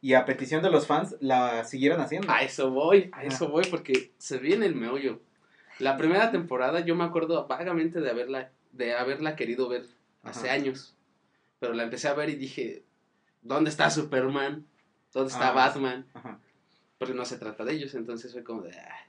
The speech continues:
Speaker 1: Justicia
Speaker 2: Y la dejé,
Speaker 1: Joven.
Speaker 2: ajá, y la dejé. Pero ya después esta, esta segunda vuelta que le di, la, la retomé y,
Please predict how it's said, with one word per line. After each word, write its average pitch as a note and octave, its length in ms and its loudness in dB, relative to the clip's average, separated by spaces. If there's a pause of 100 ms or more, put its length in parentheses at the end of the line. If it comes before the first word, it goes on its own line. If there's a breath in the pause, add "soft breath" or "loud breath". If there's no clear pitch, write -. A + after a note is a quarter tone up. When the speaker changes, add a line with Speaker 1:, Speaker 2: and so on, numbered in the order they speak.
(100)
Speaker 1:
Justicia - 280 -12
Speaker 2:
Y B2+ 40 2
la A#2+ 60 0
dejé, B2+ 120 2
Speaker 1:
Joven. C3 300 0
Speaker 2:
ajá, C3+ 300 -4
y C#3 40 -6
la C3+ 140 2
dejé. D#3+ 360 0 (460 soft breath)
Pero D#3 140 6
ya F#3+ 60 10
después G3 360 4
esta, D#3+ 440 0
esta D3 240 -12
segunda C#3 300 -6
vuelta C3+ 240 -6
que - 80 -10
le G2+ 100 -4
di, B2 140 -6
la, B2 440 -6
la G2+ 120 -10
retomé A#2 420 -4
y, B2+ 200 -8